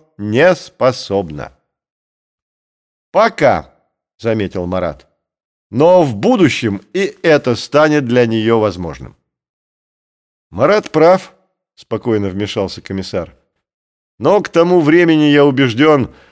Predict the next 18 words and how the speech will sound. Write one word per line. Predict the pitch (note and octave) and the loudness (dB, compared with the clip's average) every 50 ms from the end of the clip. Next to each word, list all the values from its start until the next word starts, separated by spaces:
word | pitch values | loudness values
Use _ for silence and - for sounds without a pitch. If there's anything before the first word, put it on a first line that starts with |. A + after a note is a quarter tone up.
| _ _ _ _ _ _ | _ _ _ _ _ _
всюду, | - - - - G#3 A3+ A3+ G#3 D#3 C3 | -18 -16 -8 -6 -2 -2 0 2 2 2
по | - - B2 | 2 -2 -2
крайней | - B2 C3 B2+ B2+ A#2+ B2 | 0 0 2 2 2 2 2
мере, | B2 B2+ B2+ B2 B2 A#2 A2 | 2 2 2 4 4 2 2
в | F#2+ - | 0 -4
культурном | - - G#2 G#2 G2 - C3+ C3+ A2+ G#2 A2 G#2+ | -6 -6 -6 -6 -4 -2 -2 -2 0 0 -2 -2
мире, | G#2+ A2 B2+ D3 D#3 D3 D3 C3 A2+ - - _ _ _ _ _ _ _ _ _ | -2 0 2 2 4 4 4 2 0 -2 -8 _ _ _ _ _ _ _ _ _
будет | - E2 B2 F3+ A3 G#3+ G3+ F#3+ - | -8 -4 -2 0 2 2 2 2 2
уже | F3+ E3 C#3+ E3 F#3+ | 0 2 2 2 2
господствовать | F#3 D3 D#3 E3 - - - - E3+ F#3+ F#3 - - - E3 E3+ E3 C3+ - | 2 2 2 0 0 -2 -6 -2 0 0 0 0 -2 0 2 2 2 2 0
коммунистический | - E3+ E3+ E3 E3+ E3 E3 D#3+ C#3+ - - F#3 F3 C3 D3+ C#3 - - A#2 A2+ | -2 -2 0 2 2 2 2 2 0 -2 -4 -6 -4 -2 -4 -4 -4 -4 -6 -6
строй, | - - - F#2+ F2+ E2+ D2 | -6 -8 -10 -10 -8 -8 -10
и | B1+ - - D3 | -8 -2 0 2
он | F#3+ G#3+ G#3+ F#3+ | 2 4 2 2
не | E3+ E3+ | 2 0
допустит | E3 C#3+ C#3+ C3 - C#3 D#3 D3 B2 - B2 A2 - - - - _ _ _ _ _ | 2 2 2 0 0 -2 -4 -4 -2 -2 -4 -4 -4 -8 -14 -20 _ _ _ _ _
такого | A2 A2+ - A#2 A2 G2 G2 F2+ E2+ | -10 -8 -4 -4 -2 -2 -2 -2 -2
варварства. | E2+ G2+ G2+ F2+ D#2+ C#2+ C#2 B1+ - - - - - _ | 0 0 0 0 -2 -8 -12 -14 -18 -20 -20 -20 -20 _